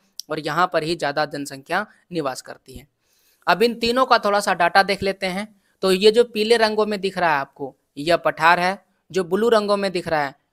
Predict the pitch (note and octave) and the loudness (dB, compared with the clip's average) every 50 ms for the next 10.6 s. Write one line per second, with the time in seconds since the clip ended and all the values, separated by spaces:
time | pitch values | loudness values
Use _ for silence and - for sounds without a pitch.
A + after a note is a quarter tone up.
0 | - C#3+ D3+ F3 F3+ G3 G#3 G#3+ G#3+ _ _ - - C#3+ D3 D3+ D#3+ E3+ F3+ F3 | -10 -2 2 4 4 4 4 2 -2 _ _ -12 -8 -6 -4 0 2 2 2 2
1 | D3 C3+ C#3 C3 B2 _ _ _ _ _ - - D#3 D#3+ D#3 F3 F3+ F3+ E3 - | 0 -4 -8 -10 -10 _ _ _ _ _ -2 -2 -2 -2 0 -2 -2 -2 -4 -6
2 | _ _ _ - D3+ E3 F3+ G3+ G#3+ G3+ G#3 G3+ G3+ F#3+ G3 G3 G3 G3+ G3 G3 | _ _ _ -4 2 4 6 6 4 2 0 -4 -2 -2 -2 -2 -2 -2 -2 -2
3 | F#3 D#3+ D#3+ D#3+ E3 E3+ F3 G3+ F#3+ F3+ F3 E3 E3+ D#3+ D#3+ D#3 D#3 D3 - D3 | -2 -2 0 0 2 2 2 2 2 0 0 -2 -4 -6 -6 -8 -8 -10 -10 -10
4 | C#3+ C3+ C3+ D3 _ _ _ _ - C#3+ D3+ F3 F3 E3 C3+ C3+ D3 D3+ D3 - | -10 -10 -12 -14 _ _ _ _ -10 -2 2 4 4 4 2 0 -2 -2 -2 -4
5 | _ _ _ - C#3+ C#3+ D3 D3+ D3 _ - C3+ C3+ B2+ C3 C3+ B2+ C3 C3 C#3 | _ _ _ -10 -8 -6 -4 -4 -6 _ -8 -12 -10 -8 -10 -10 -10 -14 -20 -20
6 | _ _ _ _ _ _ _ _ - - G3+ G3+ G3+ F#3 A3 A3+ A3 A#3 B3 A3 | _ _ _ _ _ _ _ _ 4 6 6 6 6 4 0 0 2 2 0 2
7 | F#3+ F#3 F#3+ _ _ _ _ - G3 F#3+ F3+ F3+ F#3 F#3+ G#3+ G#3+ - G3 F#3+ G3 | 0 0 -4 _ _ _ _ -4 -2 0 2 4 4 4 4 4 4 4 2 2
8 | F#3+ - - _ _ _ _ - E3+ E3+ E3+ - - G#3 G3+ - F#3+ G3 A3 A3 | 2 -4 -12 _ _ _ _ -2 -2 -2 0 0 -4 -4 -4 -6 -8 -6 -6 -2
9 | A3 G3 E3+ - - F#3 F#3 F3 E3 E3 F3 F3 - - D#3+ - - D#3 F3 G3 | -2 -4 -4 -2 -4 -6 -4 -4 -6 -6 -6 -8 -6 -8 -6 0 2 2 2 2
10 | G3+ - - - F3 - - E3 - F3 E3+ | 0 -6 -6 -8 -10 -8 -8 -6 -6 -6 -6